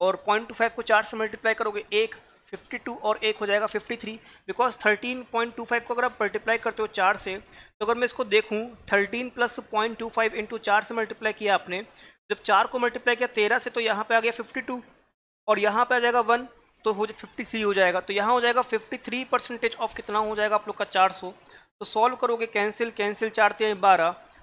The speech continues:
बीस और इक्कीस, तो दो सौ बारह यहाँ पे इसका आंसर आया। बात क्लियर बताओ, बहुत मैंने आराम से बता दिया, जल्दबाजी नहीं की।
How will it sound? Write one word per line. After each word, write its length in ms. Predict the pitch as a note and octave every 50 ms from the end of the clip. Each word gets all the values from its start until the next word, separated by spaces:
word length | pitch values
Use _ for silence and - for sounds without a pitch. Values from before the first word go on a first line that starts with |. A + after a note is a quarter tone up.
| - -
बीस 340 | D#3+ F#3+ G#3+ A#3+ A#3 - - -
और 200 | G3+ G#3 G#3+ - -
इक्कीस, 360 | D#3+ - - - F#3 E3+ - -
तो 60 | E3+
दो 180 | F3 F#3 G#3+
सौ 140 | A3 - C4
बारह 240 | A3+ A3+ G#3+ G#3+ A#3
यहाँ 240 | A3+ G#3+ G3 G3+ - -
पे 60 | G#3+
इसका 220 | G3+ - - G3+
आंसर 260 | F#3+ G3 F#3 - G3
आया। 160 | F#3+ F#3+ G3+ G3
बात 240 | F#3 F#3+ F#3+ -
क्लियर 200 | - G3+ G3+ G3+
बताओ, 260 | F#3 F3 - G3 F#3 F#3
बहुत 280 | G3+ G3+ A#3+ B3 -
मैंने 180 | A#3+ B3 A#3+ B3
आराम 300 | - G#3 G3 G3+ A3 A#3
से 120 | A3 - A#3
बता 220 | G3 - F#3 E3+
दिया, 120 | F#3 G#3
जल्दबाजी 420 | G#3 G#3 G3 F#3+ F#3 F#3 F#3 G3+ A3
नहीं 200 | G#3 F3+ F3 D#3+
की। 180 | - D#3 C3+